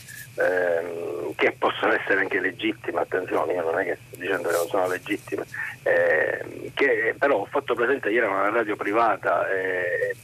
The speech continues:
purtroppo, diciamo, non hanno capito lo, lo spirito della mia telefonata, perché io non è che dico che, eh, le restrizioni che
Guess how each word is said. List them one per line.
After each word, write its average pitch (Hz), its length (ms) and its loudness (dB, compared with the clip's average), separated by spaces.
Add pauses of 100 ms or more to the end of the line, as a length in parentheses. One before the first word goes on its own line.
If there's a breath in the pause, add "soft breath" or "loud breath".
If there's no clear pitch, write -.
(260)
purtroppo, 120 840 2
diciamo, 131 340 2
non 107 140 -2
hanno 127 220 2
capito 101 500 0
lo, 95 240 0
lo 98 180 0
spirito 127 380 0
della 87 260 4
mia 98 220 2
telefonata, 85 680 0 (440 loud breath)
perché - 220 0
io 202 80 4
non 123 140 4
è 143 60 2
che 113 160 -2
dico 104 280 -4
che, 95 80 -2
eh, 90 880 0
le 98 140 4
restrizioni 113 720 0
che 98 240 0